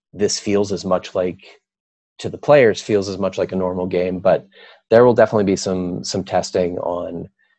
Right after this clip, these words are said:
you know, kind of what the, the production looks like. Um, there will be some, I, I feel pretty comfortable that there's gonna be some, some opportunities for fans to get involved in, in broadcasts and, and things like that.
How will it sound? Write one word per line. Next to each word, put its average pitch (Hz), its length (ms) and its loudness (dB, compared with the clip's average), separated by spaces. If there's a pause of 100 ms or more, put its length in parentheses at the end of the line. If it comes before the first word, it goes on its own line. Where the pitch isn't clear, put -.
(140)
you 95 100 -2
know, 87 100 -2
kind 101 220 0
of 92 60 0
what 92 220 0
the, 90 360 2 (100)
the 90 80 -2
production 87 460 -2
looks 87 240 -6
like. 87 420 0
Um, 85 360 -8
there 95 160 0
will 92 80 0
be 90 160 -4
some, 92 480 -6 (880)
I, 95 200 0 (120)
I 98 120 2
feel 98 200 0
pretty 92 280 -2
comfortable 101 460 0
that 90 220 -4 (140)
there's 95 220 -2
gonna 98 140 0
be 90 120 -2
some, 87 400 -4
some 101 240 0
opportunities 98 540 -2
for 95 140 -4
fans 90 320 -2
to 95 60 -4
get 85 120 -2
involved 90 360 2
in, 90 320 -6
in 90 220 -8
broadcasts 90 580 -2
and, 85 140 -8
and 92 220 -6
things 92 180 -4
like 87 160 -2
that. 87 280 0